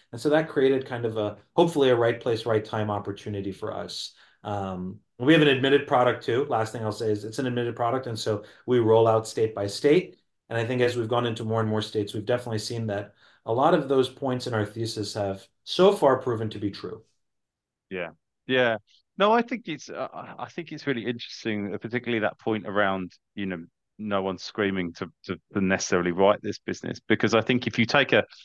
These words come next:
Speaker 2: a blanket view of restaurant food service industry, it's quite risky business for not particularly high premiums for, for, you know, so, but I think that's in, in exactly in,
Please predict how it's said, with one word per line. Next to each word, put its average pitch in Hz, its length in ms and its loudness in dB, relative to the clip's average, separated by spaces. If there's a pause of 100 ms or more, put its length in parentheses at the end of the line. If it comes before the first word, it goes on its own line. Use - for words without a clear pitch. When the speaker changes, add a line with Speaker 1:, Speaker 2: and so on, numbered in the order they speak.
(220)
Speaker 2:
a 117 80 6
blanket 123 720 4
view 90 340 0 (220)
of 92 340 4 (140)
restaurant 101 480 0
food 101 240 2
service 90 360 0
industry, 104 400 -2
it's - 340 -10
quite 185 180 0
risky 135 300 2
business 131 420 2
for 113 460 4 (520)
not 151 280 4
particularly 120 400 -4
high 107 160 6
premiums 104 600 0
for, 113 220 2
for, 104 200 0
you 120 180 2
know, 87 180 0
so, 120 300 4 (720)
but 156 140 6
I 180 220 6
think 147 200 -6
that's 127 300 -4
in, 127 360 0
in 131 220 -2
exactly 135 480 2
in, 120 140 0